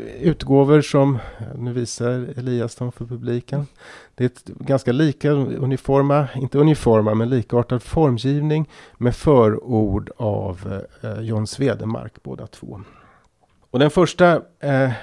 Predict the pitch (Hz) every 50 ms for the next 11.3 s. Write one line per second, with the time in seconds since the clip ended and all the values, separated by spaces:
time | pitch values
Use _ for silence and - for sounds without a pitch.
0 | - - - - 139 117 104 101 - - 127 123 135 123 120 120 110 113 110 95
1 | 101 - - 104 101 - - - - 98 98 101 101 104 101 104 98 95 92 -
2 | - - 113 120 147 180 175 - - - - 185 185 165 - - - - - -
3 | - _ _ _ _ _ _ 123 117 - - _ _ _ - - - - _ _
4 | - 120 104 101 101 101 101 95 - _ _ _ - 101 - 113 98 92 - _
5 | - 107 104 104 110 113 - - - 104 98 104 104 101 - _ - 123 127 -
6 | - 107 - - - - - - - - - - - _ _ _ _ _ _ 107
7 | 104 98 101 107 - 117 113 104 127 139 135 123 110 110 104 104 107 104 98 98
8 | 101 101 98 101 95 90 104 104 101 - - - 110 - - - - - - 113
9 | 104 98 98 104 107 - - 104 - - 113 107 - - - - - - 107 -
10 | - 101 - - 92 - - - - - - - _ - - 92 92 - - _
11 | - 107 104 104 -